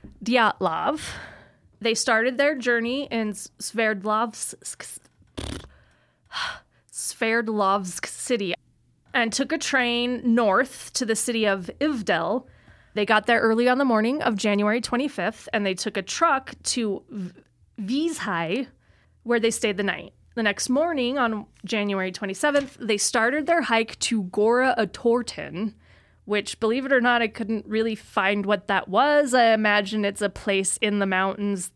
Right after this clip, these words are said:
like their destination or whatever. On January twenty-eighth, one member of the group turned back due to some health issues, uh, heart issues, but the nine other skiers continued their hike.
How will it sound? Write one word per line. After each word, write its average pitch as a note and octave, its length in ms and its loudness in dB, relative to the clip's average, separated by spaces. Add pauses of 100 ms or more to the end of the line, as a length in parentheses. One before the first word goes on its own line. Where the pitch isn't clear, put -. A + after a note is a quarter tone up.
(160)
like F3 240 -2
their G3 140 0
destination F#3 880 -2
or E3 140 -8
whatever. - 440 -12 (1080)
On G#3+ 180 4
January G#3 460 2
twenty-eighth, G3+ 1080 -2
one A#3 340 2
member B3+ 380 4
of A3 120 -2
the A#3 60 0
group G#3+ 340 -2
turned G3+ 320 -2
back F3+ 640 -4
due A3 200 -4
to G#3 220 -4
some F#3+ 220 -2
health F#3 340 -4
issues, A#3+ 580 -2
uh, - 200 -4
heart G3+ 300 0
issues, B3+ 520 -4 (320)
but D4 140 -4
the D#4 100 0
nine C4+ 380 0
other A3+ 260 2
skiers G3 560 -4
continued G#3+ 680 -4
their F#3 340 -2
hike. - 720 -8